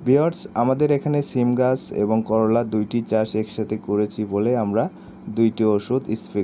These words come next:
করতেছি। তবে নীল ওষুধটা আপনারা জমিতে ফল ছিদ্রকারী পোকার জন্য খুবই কার্যকরী একটি ওষুধ, আপনারা জমিতে স্প্রে করলে খুবই কার্যকরী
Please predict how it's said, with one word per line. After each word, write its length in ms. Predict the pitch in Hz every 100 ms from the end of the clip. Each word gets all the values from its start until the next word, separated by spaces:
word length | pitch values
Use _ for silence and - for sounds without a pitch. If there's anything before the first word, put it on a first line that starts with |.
| 80
করতেছি। 400 | 73 - - - - - - - -
তবে 200 | 123 139 135
নীল 200 | 131 147 143
ওষুধটা 420 | 143 143 - 117 113 156 -
আপনারা 480 | 104 - 110 104 107 120 - - - - - - 107
জমিতে 460 | 117 123 123 123 113 165 - -
ফল 200 | 127 120 117
ছিদ্রকারী 540 | 123 120 123 127 127 123
পোকার 280 | 120 - 113 117
জন্য 160 | 113 117 113
খুবই 220 | 117 120 120
কার্যকরী 500 | 113 104 107 107 107 104
একটি 180 | - 110 104
ওষুধ, 280 | 104 107 - -
আপনারা 260 | 98 - 104 101
জমিতে 340 | 107 101 95 107 -
স্প্রে 200 | - 120
করলে 320 | 123 135 131 135 127
খুবই 300 | - 123 131 165 170 - - - -
কার্যকরী 560 | 120 117 117 117 117